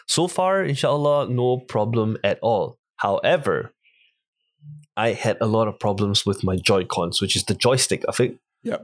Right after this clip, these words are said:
Speaker 1: Right?
Speaker 2: The, on
Speaker 1: Uh,
Speaker 2: the, on the
Speaker 1: the
Speaker 2: Switch, right?
Speaker 1: Yeah, uh, regardless, like, if it's on the Switch, the Xbox controller, the PlayStation controller, there's always that drift,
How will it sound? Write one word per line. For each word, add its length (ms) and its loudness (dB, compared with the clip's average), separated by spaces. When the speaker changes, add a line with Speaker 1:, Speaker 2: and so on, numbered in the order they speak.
Speaker 1:
Right? 240 0
Speaker 2:
The, 80 -6
on 80 0
Speaker 1:
Uh, 240 2
Speaker 2:
the, 160 -4
on 160 4
the 80 0
Speaker 1:
the 80 -4
Speaker 2:
Switch, 240 -6
right? 160 -6
Speaker 1:
Yeah, 400 0
uh, 320 2
regardless, 560 0
like, 320 0
if 320 -2
it's 100 0
on 140 0
the 80 0
Switch, 480 2
the 160 2
Xbox 400 -2
controller, 720 0
the 160 -18
PlayStation 400 0
controller, 400 0
there's 320 0
always 480 0
that 240 -4
drift, 560 0